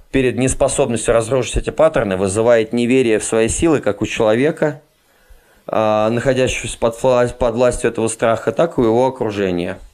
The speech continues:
В конечном счёте вопрос сводится к силе человеческого намерения: вырваться или остаться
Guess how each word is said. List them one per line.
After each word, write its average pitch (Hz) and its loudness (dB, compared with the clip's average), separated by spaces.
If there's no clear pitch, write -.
В - -20
конечном 127 2
счёте 180 0
вопрос 127 2
сводится 131 0
к - -8
силе 131 0
человеческого 110 -2
намерения: 98 -2
вырваться 151 0
или 113 2
остаться 95 0